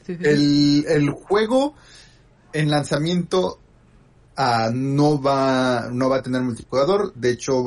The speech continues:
Speaker 2: Naughty Dog dijo, "Lo lamentamos, sabemos que tenemos una gran comunidad y que sigue jugando este juego, ah, y su multijugador", ah, refiriéndose a The Last of Us uno, pero en este momento nos enfocamos de lleno a la historia y lo que queremos hacer,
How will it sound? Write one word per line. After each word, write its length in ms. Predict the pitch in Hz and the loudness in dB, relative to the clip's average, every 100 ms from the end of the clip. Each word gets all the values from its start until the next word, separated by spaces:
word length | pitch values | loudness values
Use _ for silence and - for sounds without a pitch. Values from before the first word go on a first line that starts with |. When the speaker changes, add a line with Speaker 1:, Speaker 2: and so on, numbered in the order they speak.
| 123 | 0
Speaker 2:
Naughty 240 | 131 131 | 0 2
Dog 180 | 120 117 | 2 2
dijo, 300 | 120 123 165 147 | 0 -2 -2 0
"Lo 180 | 135 | 0
lamentamos, 760 | 139 135 139 143 196 196 214 214 | 2 0 0 0 0 0 0 0
sabemos 400 | 151 151 160 160 | 0 0 0 -4
que 100 | 143 | -8
tenemos 500 | 143 139 143 139 - 151 | -6 -6 -4 -4 -6 -6
una 240 | 139 139 120 120 | -4 -2 -4 -4
gran 300 | 147 139 147 | 0 0 -2
comunidad 580 | 151 139 123 120 127 151 | -4 -4 -2 0 0 0
y 120 | 135 | -6
que 100 | 123 | -8
sigue 240 | 120 127 131 | -4 -2 -2
jugando 340 | - 120 123 | 0 -2 -2
este 160 | 117 110 | -6 -6
juego, 400 | 123 120 120 - - - | -2 0 -2 -4 -14 -4
ah, 200 | 113 110 | -2 -2
y 60 | 120 | -4
su 140 | 123 | -6
multijugador", 720 | 120 - 107 120 131 180 - - | -6 -8 -4 0 2 0 -2 -4
ah, 140 | 98 - - 127 | -4 -4 -4 -4
refiriéndose 540 | 120 123 123 120 120 | -2 -2 0 0 0
a 20 | |
The 80 | 117 | 0
Last 200 | 117 - | 0 -2
of 80 | 120 | -4
Us 100 | - | -2
uno, 260 | 185 214 - - _ _ _ - _ | 0 0 -4 -16 _ _ _ -20 _
pero 360 | 147 131 131 131 | 2 4 4 2
en 140 | 139 | 0
este 200 | 156 190 | 0 0
momento 560 | 170 156 160 151 165 165 | -2 -2 -4 -2 0 0
nos 480 | 143 123 120 - 127 | -2 -2 -4 -6 -4
enfocamos 880 | 120 123 120 123 131 131 127 - | -4 -4 -2 -2 0 0 0 -2
de 140 | 123 110 | -2 0
lleno 520 | 123 123 123 120 113 | 0 0 0 0 0
a 120 | 110 107 | -2 -2
la 680 | 104 107 104 98 98 104 - _ - | 0 0 0 0 -2 -6 -14 _ -2
historia 640 | 123 - 151 143 143 143 | -2 0 0 0 2 2
y 80 | 131 | 0
lo 100 | 117 | -2
que 120 | - | -4
queremos 420 | - 120 127 123 | -2 0 0 -2
hacer, 400 | 120 110 123 120 | -4 0 4 4